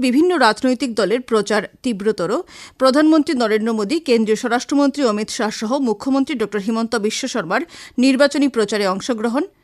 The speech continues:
আন্তর্জাতিক চা দিবস উপলক্ষে রাজ্যবাসীকে মুখ্যমন্ত্রী ডক্টর হিমন্ত বিশ্ব শর্মার শুভেচ্ছা জ্ঞাপন। রাজ্যের চা শ্রমিকদের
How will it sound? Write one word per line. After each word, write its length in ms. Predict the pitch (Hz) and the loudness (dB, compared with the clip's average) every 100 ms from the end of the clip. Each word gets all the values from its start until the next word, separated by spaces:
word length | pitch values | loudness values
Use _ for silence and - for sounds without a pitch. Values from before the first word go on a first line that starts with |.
| _ _ - - | _ _ -8 2
আন্তর্জাতিক 600 | 269 269 330 311 339 320 - | 4 4 2 0 -2 -2 2
চা 100 | 240 | 4
দিবস 260 | 240 277 302 | 4 0 -2
উপলক্ষে 400 | 277 311 294 294 359 | -4 -2 -2 -2 2
রাজ্যবাসীকে 640 | 220 196 262 262 - 349 | 2 2 -2 -2 -2 -2
মুখ্যমন্ত্রী 560 | 330 254 - 277 277 320 | 0 0 0 0 0 0
ডক্টর 260 | 240 226 220 | -2 -2 -4
হিমন্ত 280 | 226 240 254 247 | -2 0 0 0
বিশ্ব 160 | 214 - | -2 -4
শর্মার 360 | 254 240 214 208 - - | -4 -2 -2 -2 -4 -8
শুভেচ্ছা 400 | 247 233 226 247 | -4 -4 -2 -4
জ্ঞাপন। 360 | 185 165 190 262 403 _ _ - - | -4 -6 -4 -4 -6 _ _ -14 0
রাজ্যের 340 | 254 226 254 254 | 2 4 2 4
চা 100 | 247 | 2
শ্রমিকদের 460 | 254 330 311 269 | 2 0 -2 0